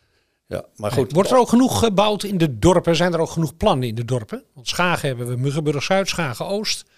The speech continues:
Speaker 1: Er zijn genoeg plannen, maar als je naar Waarland kijkt, naar Pauw en Waarland, die, die al vijf jaar aan plan hebben liggen en daar heeft, daar is zesenzestig een motie over ingediend. We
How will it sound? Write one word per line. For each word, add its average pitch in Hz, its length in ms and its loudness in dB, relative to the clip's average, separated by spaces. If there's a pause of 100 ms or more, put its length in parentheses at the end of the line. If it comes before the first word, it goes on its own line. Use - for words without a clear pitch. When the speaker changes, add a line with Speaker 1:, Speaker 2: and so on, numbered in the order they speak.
(580)
Speaker 1:
Er 117 100 -10
zijn 143 200 0
genoeg 170 240 0
plannen, 104 260 -2
maar 107 100 -4
als 110 100 -8
je 123 60 -6
naar 117 260 -2
Waarland 123 440 0
kijkt, 107 200 -2
naar 101 100 -2
Pauw 123 240 2
en 107 120 0
Waarland, 110 480 0
die, 107 140 -8
die 104 120 -6
al 104 140 -4
vijf 123 240 0
jaar 110 180 -4
aan 104 80 -4
plan 117 240 -2
hebben 101 200 -4
liggen 95 260 -6
en 95 60 -6
daar 98 140 -4
heeft, 98 320 -6
daar 104 160 -6
is 95 100 -8
zesenzestig 107 600 -8
een 98 80 -8
motie 98 320 -6
over 95 160 -12
ingediend. 90 460 -12
We - 60 -20